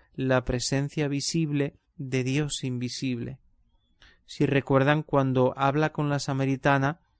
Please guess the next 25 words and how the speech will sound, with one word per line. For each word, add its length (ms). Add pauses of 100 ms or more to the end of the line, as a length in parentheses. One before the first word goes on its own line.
(140)
le 280
dice: 680 (580)
"No 360
es 300
en 160
el 180
templo 580 (320)
de 360
los 200
samaritanos 960 (460)
donde 440
hay 160
que 160
adorar, 480
o 200
en 100
el 160
templo 480
de 100
Jerusalén. 920 (540)
No 160
es 120
que 80
tenemos 460
que 360